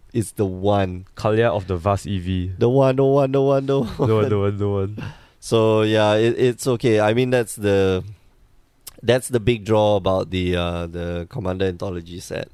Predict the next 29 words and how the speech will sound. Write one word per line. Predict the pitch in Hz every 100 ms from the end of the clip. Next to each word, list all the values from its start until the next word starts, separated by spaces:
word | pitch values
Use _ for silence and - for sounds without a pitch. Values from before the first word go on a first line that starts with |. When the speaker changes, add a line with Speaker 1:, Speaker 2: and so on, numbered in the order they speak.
| -
Speaker 1:
uh, | - 92 90
Speaker 2:
Yes. |
Speaker 1:
that | 95
you | 98 92
got | 101 - - - -
the | -
first | 113 165 143
time | 143 131
foiling | 123 117 107 107 107
of, | 110 95 95 92 90 95
I | - 117
don't | 151
think | 165 190
this | 180
is |
the | 139
first | 120 120
time | 127
foiling | 117 107 107
of | 95
Kalia, | - 95 92 92
right? | 85 85 -
There | 98 92 92
Speaker 2:
I |
Speaker 1:
is | -
Speaker 2:
think | -
it |
Speaker 1:
another, | 381 95 98 95 107
Speaker 2:
is. | -